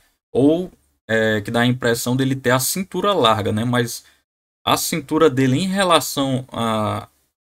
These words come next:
cintura escapular, a cintura dele é fina,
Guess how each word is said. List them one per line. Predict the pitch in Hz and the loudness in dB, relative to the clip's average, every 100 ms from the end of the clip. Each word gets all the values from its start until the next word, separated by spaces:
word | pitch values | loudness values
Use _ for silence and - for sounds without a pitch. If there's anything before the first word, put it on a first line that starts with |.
| _ _ _ _ - | _ _ _ _ -16
cintura | 120 120 | -6 -4
escapular, | 117 113 - 107 104 139 160 98 _ _ _ _ _ _ _ _ - | -2 -2 -2 -2 0 2 0 -4 _ _ _ _ _ _ _ _ -20
a | |
cintura | - 131 139 | -4 0 2
dele | 139 | 2
é | - | 0
fina, | - 120 101 95 | -2 -2 -2 -6